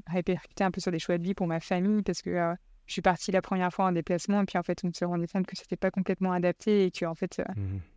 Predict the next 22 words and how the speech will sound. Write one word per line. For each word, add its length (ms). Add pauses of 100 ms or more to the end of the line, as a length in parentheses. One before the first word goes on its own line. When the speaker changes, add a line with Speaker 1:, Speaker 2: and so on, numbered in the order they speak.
(200)
Speaker 1:
moi, 120
j'étais 200
encore 340
jeune 300
pour 160
être 140
complètement 380
autonome 360
et 80
donc 240
mon 320
papa 480
a 200
décidé 380
de 60
m'accompagner 500
un 100
peu 120
sur 140
les 100
premières, 400
euh, 400